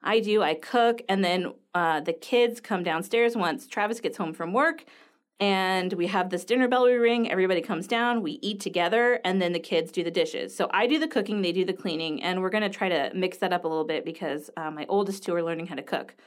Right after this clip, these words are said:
So then that we would switch those roles where they cook and then I clean, or Travis and I clean. And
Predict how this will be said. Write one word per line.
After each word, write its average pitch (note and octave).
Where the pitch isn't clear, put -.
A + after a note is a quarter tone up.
So G#3
then F#3+
that F3
we F#3
would D3+
switch -
those C#3
roles D3+
where D3+
they F3+
cook F3
and E3+
then D3+
I G#2
clean, D3+
or E3
Travis D#3
and C#3
I -
clean. E3+
And G3+